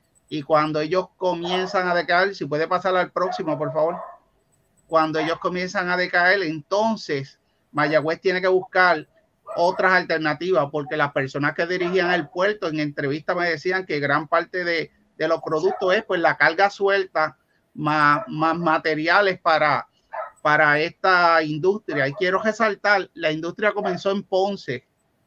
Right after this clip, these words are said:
¿oyó? La industria de la costura y bordado, y se la trajo Mayagüez.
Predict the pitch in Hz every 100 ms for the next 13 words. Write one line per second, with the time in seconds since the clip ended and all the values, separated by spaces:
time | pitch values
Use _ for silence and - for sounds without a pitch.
0 | _ 139 135 147 220 _ 143 139 139 151
1 | 185 180 185 180 170 156 - 180 190 165
2 | 147 127 147 165 135 - _ _ _ _
3 | - 143 156 151 151 151 170 185 175 156
4 | 143 151